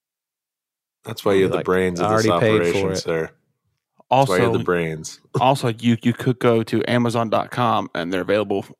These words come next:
Speaker 3: on there right now. <laughs>
Speaker 2: Well,
Speaker 1: Fair
Speaker 2: there's
Speaker 1: enough.
Speaker 2: that. Uh,
Speaker 1: <laughs> Um, well, lastly, what I got. So I haven't been spending money, obviously. This, I mean, how many weeks have we each said,
Speaker 3: Yeah,
Speaker 1: <laughs>
Speaker 3: yeah,
Speaker 1: "No,
Speaker 3: yeah.
Speaker 1: nothing, nothing, nothing"?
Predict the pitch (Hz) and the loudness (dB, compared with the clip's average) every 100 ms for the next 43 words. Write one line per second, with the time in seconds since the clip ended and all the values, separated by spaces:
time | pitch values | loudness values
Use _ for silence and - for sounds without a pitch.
0 | _ - 50 87 76 82 82 - 67 - | _ -6 -4 -2 0 2 0 0 -2 -2
1 | - - - - 392 294 147 - - 98 | -4 -10 -10 -4 -2 -2 -4 -6 -4 0
2 | 92 92 87 82 85 95 95 - 104 95 | 0 0 -2 -2 0 0 0 0 0 0
3 | 87 - - - - 151 139 120 104 156 | -4 -10 -16 -14 0 4 4 4 2 -2
4 | - - - - 117 117 110 107 - _ | -8 -16 -14 -2 2 2 2 -2 -12 _
5 | _ _ _ _ _ - 120 113 - _ | _ _ _ _ _ 0 2 2 -2 _
6 | 117 123 131 120 - 98 87 90 90 82 | -2 2 4 2 0 -2 0 0 0 -2
7 | 82 98 87 78 - _ _ _ _ - | -2 0 -2 -4 -14 _ _ _ _ -4
8 | 123 110 123 131 110 107 92 - 101 95 | 2 2 4 2 0 -4 -4 -2 0 0
9 | 98 90 85 - 95 90 87 90 90 101 | -2 -2 -4 0 0 2 0 -4 -4 0
10 | 101 110 98 95 - 98 98 85 95 92 | 2 2 0 -2 0 -2 -2 -4 -2 -2
11 | 98 95 92 95 95 - 95 98 98 101 | 0 -2 0 -2 -2 -6 -4 -2 -2 -2
12 | 101 - - 101 98 98 110 69 - 180 | -4 -6 0 2 2 0 -2 -8 -4 -2
13 | 147 82 64 117 117 117 113 110 117 113 | 0 -2 0 2 4 4 4 4 2 2
14 | 110 110 107 110 107 104 101 | 0 0 0 0 0 0 -2